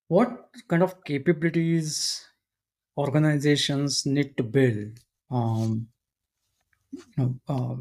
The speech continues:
to handle such kind of a change and such kind of a transformation?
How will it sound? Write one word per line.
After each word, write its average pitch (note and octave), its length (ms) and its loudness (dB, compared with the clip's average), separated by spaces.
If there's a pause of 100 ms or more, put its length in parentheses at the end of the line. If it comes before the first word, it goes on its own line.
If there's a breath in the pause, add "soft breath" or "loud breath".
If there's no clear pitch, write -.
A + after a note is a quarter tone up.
to C#3 80 -4
handle C#3+ 640 4
such - 280 -4
kind C3 140 0
of C3 120 -2
a B2+ 40 -8
change B2 400 2
and A2+ 180 -4
such C3 240 -2
kind B2+ 140 0
of B2 100 -2
a - 20 -6
transformation? A#2 720 -2